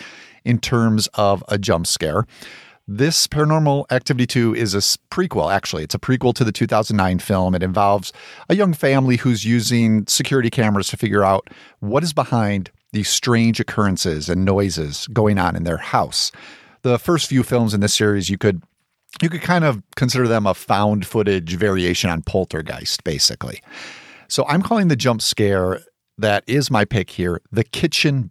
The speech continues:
burst. So this occurs, it's in the bright of day, as the mother, played by Sprague Graydon, is sitting down at the kitchen counter just to enjoy a cup of tea.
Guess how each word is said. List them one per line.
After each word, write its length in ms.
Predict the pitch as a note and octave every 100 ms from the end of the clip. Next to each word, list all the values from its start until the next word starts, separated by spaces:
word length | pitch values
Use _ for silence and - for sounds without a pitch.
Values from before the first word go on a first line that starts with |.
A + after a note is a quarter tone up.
| _
burst. 540 | G#2 D2+ - - - - - - - _
So 180 | - B2
this 180 | D#3 -
occurs, 680 | - D3 A#2+ A2+ A2 - -
it's 160 | B2
in 100 | E3+
the 60 | C#3+
bright 360 | G2 G#2 A#2 D#3+
of 160 | F3 B2+
day, 480 | A2 C#2+ A#1 G2+ - - - - _ _ _ _ _ -
as 200 | A#2+ -
the 100 | D#3
mother, 320 | B2+ F2+ E2+
played 300 | - A#2 A2
by 100 | G#2+
Sprague 480 | G#2+ - A#2+ B2 A#2
Graydon, 560 | B2 A2+ G#2 G2+ G2+ -
is 380 | A2 G2+ G2
sitting 380 | - - C3 D#3
down 420 | C3 A#2 A#2 A2+ A2
at 160 | G#2+ G2+
the 80 | -
kitchen 320 | B2 - B2
counter 560 | - G#2 G2+ G2 G2 - -
just 200 | C#3+ -
to 80 | E3
enjoy 480 | E3 B2 A#2 A2 A2 -
a 60 | -
cup 220 | G#2 -
of 120 | C#3
tea. 320 | - D#2 D2+